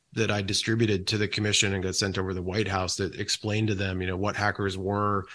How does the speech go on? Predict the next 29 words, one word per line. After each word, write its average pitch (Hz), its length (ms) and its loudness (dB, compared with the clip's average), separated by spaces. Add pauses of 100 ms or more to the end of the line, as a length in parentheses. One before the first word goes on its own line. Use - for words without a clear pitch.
(340)
that 117 120 2
they 107 120 2
held 107 180 2
their 104 140 2
own 110 120 2
conferences, 107 680 0
that 101 100 -2
they 98 80 2
wrote 104 240 0
their 107 140 0
own 107 160 0
tools, 107 480 0
that 104 100 -4
they 101 80 2
had 101 100 0
their 104 140 2
own 107 120 0
newsletters 104 760 0
and, 98 280 0
you 110 120 -2
know, 101 80 0
Usenet 107 480 -2
groups 110 440 -2
and 98 120 0
I 107 200 0
R 107 140 0
C 113 180 0
channels, 110 600 0
and 95 180 -2